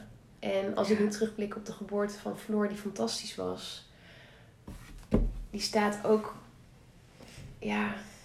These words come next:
Speaker 1: ik wil niet zeggen op een ander niveau, maar het is, het is totaal anders dan de geboorte van Cato. Omdat ik mezelf heb ontwikkeld in het doulaschap, veel
Speaker 2: Ja.
Speaker 1: meer weet over geboorte geven,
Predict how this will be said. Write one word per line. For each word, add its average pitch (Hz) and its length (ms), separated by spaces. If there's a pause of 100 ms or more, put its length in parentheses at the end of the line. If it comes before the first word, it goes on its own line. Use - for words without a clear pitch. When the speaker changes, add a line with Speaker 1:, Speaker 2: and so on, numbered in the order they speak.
(160)
Speaker 1:
ik - 60
wil 190 100
niet 185 140
zeggen 196 220
op - 80
een - 100
ander 202 240
niveau, 214 460
maar 208 100
het 196 120
is, - 400
het - 100
is 214 160
totaal 220 500
anders 190 220
dan 190 120
de 190 60
geboorte 190 400
van 180 160
Cato. 240 640 (160)
Omdat 202 240
ik 202 100
mezelf 202 680 (1500)
heb 196 160
ontwikkeld 208 400
in 214 60
het 214 140
doulaschap, 254 680
veel - 180
Speaker 2:
Ja. 202 100
Speaker 1:
meer 233 100
weet 208 240
over 220 180
geboorte 269 460
geven, 214 720